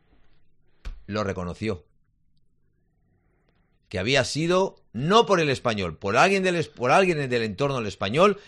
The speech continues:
y luego lo reconoció José María Durán el día que fue al programa de televisión de La Grada.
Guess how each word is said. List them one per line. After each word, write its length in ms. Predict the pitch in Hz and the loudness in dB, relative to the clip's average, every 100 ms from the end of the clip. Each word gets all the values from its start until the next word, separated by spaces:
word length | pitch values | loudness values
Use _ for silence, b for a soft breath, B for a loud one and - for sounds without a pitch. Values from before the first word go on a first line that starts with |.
| B _ | B _
y 120 | 127 | -4
luego 220 | 135 175 | 2 6
lo 100 | 196 | 6
reconoció 440 | 175 147 135 160 175 | 4 2 0 0 -2
José 220 | 120 101 | -2 -6
María 260 | 92 101 | -4 -2
Durán 500 | 123 156 202 220 226 226 _ _ _ _ _ | 0 6 8 8 0 -10 _ _ _ _ _
el 180 | 98 98 | -10 -6
día 220 | 110 139 | 0 0
que 100 | 131 | 0
fue 460 | 120 156 175 196 220 _ _ _ _ _ _ _ _ _ _ _ _ - | -2 0 0 0 -8 _ _ _ _ _ _ _ _ _ _ _ _ -10
al 180 | 90 | -10
programa 320 | - 87 101 117 | -8 -6 -4 -2
de 80 | |
televisión 440 | 110 113 113 120 151 | -2 -4 -4 -4 -2
de 80 | 160 | 2
La 120 | 147 | 2
Grada. 400 | 143 131 82 | 4 2 -2